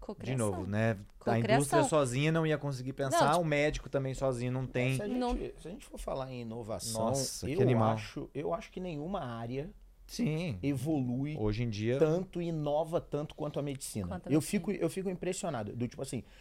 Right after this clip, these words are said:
Speaker 3: onde, onde a gente vai chegar, né, num, num curtíssimo intervalo de tempo, né? A gente tá falando aí de cinquenta anos, que é um curtíssimo intervalo de tempo,
Speaker 1: É.
Speaker 3: o quanto aumentou a nossa expectativa de vida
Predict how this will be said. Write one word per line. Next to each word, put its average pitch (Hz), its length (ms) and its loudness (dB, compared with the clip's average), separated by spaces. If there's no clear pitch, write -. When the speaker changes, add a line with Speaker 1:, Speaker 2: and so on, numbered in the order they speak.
Speaker 3:
onde, 175 340 6
onde 165 200 4
a 175 40 6
gente 160 240 2
vai 139 180 4
chegar, 120 540 2
né, 131 200 4
num, 151 300 6
num 165 280 4
curtíssimo 208 720 -2
intervalo 139 520 0
de 110 120 -6
tempo, 131 440 -4
né? 117 220 -2
A 101 40 -8
gente 117 180 -6
tá 127 80 -2
falando 120 300 -2
aí 117 120 -2
de - 100 -6
cinquenta 131 500 -2
anos, 123 260 -4
que 135 180 2
é 135 60 4
um 175 100 2
curtíssimo 139 680 -4
intervalo 107 480 -4
de 95 120 -10
tempo, 151 240 -4
Speaker 1:
É. - 440 -10
Speaker 3:
o 139 40 0
quanto 220 400 0
aumentou 202 1040 2
a 156 120 -4
nossa 160 240 -6
expectativa 135 680 -6
de 117 80 -6
vida 87 320 -10